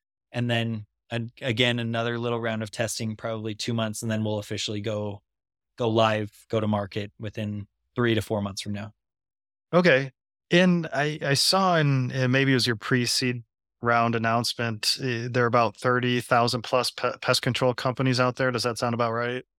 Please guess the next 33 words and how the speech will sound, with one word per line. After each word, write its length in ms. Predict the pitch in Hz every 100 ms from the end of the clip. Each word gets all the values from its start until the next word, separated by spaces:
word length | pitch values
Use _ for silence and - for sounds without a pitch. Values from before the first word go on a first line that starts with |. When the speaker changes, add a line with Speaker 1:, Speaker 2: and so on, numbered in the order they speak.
| -
Speaker 1:
Yeah, 240 | 170 143
that's 240 | 143 135
right. 160 | 143 135
I 40 |
think 240 | 127 170 156
it's 160 | 151
in 120 | 143 131
the 80 |
thirty-two 600 | 117 - 127 127 - 127
to 80 | 120
thirty-four 640 | - 117 113 107 - 113 117
range 300 | 117 117 113
right 180 | 117 113
now. 260 | 113 113
Obviously, 580 | 110 104 101 107 104 104 - _ -
a 80 |
little 180 | 110 104
bit 100 | 107
of 80 | 107
fluctuation, 560 | 113 104 113 107 113 107
but 160 | 107
yeah. 160 | 110 107 _ _ _ _ _ _ -
Speaker 2:
Okay. 380 | 156 139 123 -
And 140 | 123
so 160 | - 143
right 220 | 135 135
now, 460 | 135 135 131 127 120
probably 580 | - 123 120 117 113 -
reaching 300 | 123 120 123
out 160 | 117
to 120 | - 120
your 80 |
network, 760 | 113 113 113 120 113 110 - -